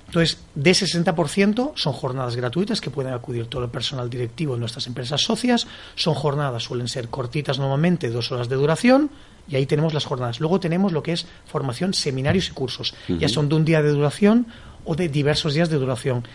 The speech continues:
Speaker 1: Y luego tenemos también un servicio de formación in company. Nuestro socio viene a formación nuestra,
Speaker 2: Ujú.
Speaker 1: ocho horas,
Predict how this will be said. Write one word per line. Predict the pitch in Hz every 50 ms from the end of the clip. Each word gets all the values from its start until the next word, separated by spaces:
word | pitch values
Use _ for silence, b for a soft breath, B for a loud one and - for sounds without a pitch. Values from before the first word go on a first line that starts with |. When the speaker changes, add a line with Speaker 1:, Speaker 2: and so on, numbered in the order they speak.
| B B B B
Speaker 1:
Y | - 156
luego | 151 165 180 202
tenemos | 202 196 175 185 202 208
también | 208 - 156 156 175
un | 190 185
servicio | - 160 143 135 147 - 214
de | 202
formación | - - 139 135 120 120 165 165
in | 160
company. | 143 - 143 123 120 135 120 113 113 b b b b b b b
Nuestro | 143 143 139 127 - - 139 123
socio | - - 185 - - 190
viene | 139 143 147 147
a | 123
formación | - 151 123 123 120 117 - 135 135
nuestra, | 160 202 208 - - 233 240 240 - - -
Speaker 2:
Ujú. | - 180 -
Speaker 1:
ocho | - 175 - 151
horas, | 151 165 190 202 -